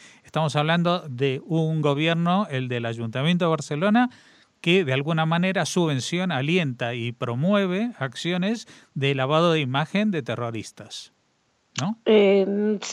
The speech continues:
Speaker 2: perfectamente. La verdad es que esto es un tema donde nosotros voluntariamente no quisimos, no quisimos, eh, recordarlo. Básicamente, ahora yo creo que ya se puede empezar a mencionar. En su momento no,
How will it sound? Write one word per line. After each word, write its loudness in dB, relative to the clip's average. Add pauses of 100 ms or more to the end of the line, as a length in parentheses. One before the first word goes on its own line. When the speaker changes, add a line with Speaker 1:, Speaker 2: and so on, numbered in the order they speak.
(100)
Speaker 2:
perfectamente. 4
La 4
verdad 4
es -4
que -12
esto -14
es -16
un -10
tema -4
donde -6
nosotros -6
voluntariamente -2
no -6
quisimos, -10
no -4
quisimos, -4
eh, -2
recordarlo. 2
Básicamente, -6
ahora 2
yo -4
creo -8
que -6
ya -4
se -10
puede -6
empezar -8
a -2
mencionar. -2 (420)
En -6
su -4
momento 4
no, 4